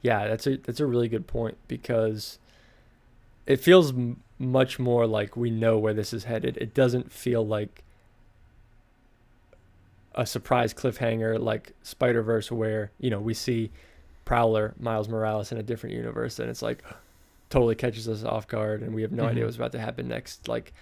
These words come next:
Speaker 1: we know where the story's headed in Dead Reckoning Part Two. Um, we just have to get there, and this sort of feels more episodic than it has in the past. Uh,
Speaker 2: Yeah.
Speaker 1: five and six were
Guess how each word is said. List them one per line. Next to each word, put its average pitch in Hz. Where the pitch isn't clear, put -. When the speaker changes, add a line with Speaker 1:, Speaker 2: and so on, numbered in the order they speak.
Speaker 1:
we 175
know 120
where 107
the 104
story's 113
headed 113
in 117
Dead 117
Reckoning 113
Part -
Two. 113
Um, 104
we 117
just 110
have 117
to 127
get 123
there, -
and 127
this -
sort 127
of 110
feels 117
more 123
episodic 113
than 117
it 107
has 113
in 113
the 110
past. -
Uh, 113
Speaker 2:
Yeah. 139
Speaker 1:
five 147
and 139
six -
were 120